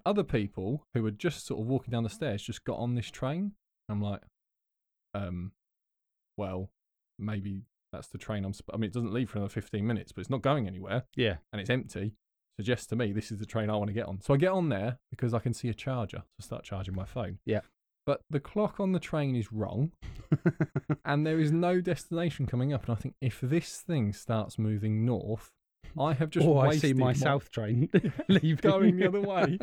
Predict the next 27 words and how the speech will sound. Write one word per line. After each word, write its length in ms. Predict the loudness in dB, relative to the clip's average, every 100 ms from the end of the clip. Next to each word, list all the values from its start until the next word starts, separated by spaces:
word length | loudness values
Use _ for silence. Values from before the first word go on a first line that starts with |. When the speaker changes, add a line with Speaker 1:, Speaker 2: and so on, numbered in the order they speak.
| -2 -2
Speaker 2:
<laughs> 200 | -2 2
Speaker 1:
I've 180 | 0
just 160 | 0 -8
wasted 500 | -2 0 2 0 -2
the 60 | 2
Uber 340 | 4 4 2
trip 340 | 0 0 0 0
here 180 | 0 0
'cause 120 | 0
I'm 80 | -4
gonna 140 | 0
go 80 | 0
back 340 | 0 -2 -2 2
in 60 |
the 100 | 2
direction 440 | 4 2 2 2 0
I've 60 |
just 180 | 2 -2
came 260 | -4 -2 2
from. 280 | 2 0 -4
Speaker 2:
<laughs> 60 | -6 -18 -20 _ -20 -20 -6
Speaker 1:
Uh, 160 | -4 -4 -8 _ _ -2
with 160 | -2 0
two 220 | 0 2
minutes 280 | 2 -2 -8
to 100 | -6
go, 320 | -4 -4